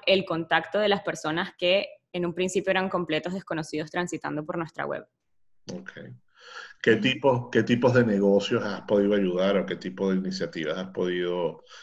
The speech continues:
Speaker 2: crees tú que han sido casos de éxitos de personas que han acudido a tu, a tu curso y les ha ido bien?
Speaker 1: Bueno,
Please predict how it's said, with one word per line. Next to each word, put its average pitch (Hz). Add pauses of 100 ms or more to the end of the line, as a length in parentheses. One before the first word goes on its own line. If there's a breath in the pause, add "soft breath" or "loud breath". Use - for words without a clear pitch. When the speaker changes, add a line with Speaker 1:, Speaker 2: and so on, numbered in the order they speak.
(160 loud breath)
Speaker 2:
crees 98
tú 98
que 104
han 98
sido 98
casos 98
de 87
éxitos 95
de 98
personas 85
que 95
han 87
acudido 87
a 82
tu, 87 (460)
a 95
tu 92
curso -
y 95
les 92
ha 82
ido 85
bien? 92 (1400 soft breath)
Speaker 1:
Bueno, 233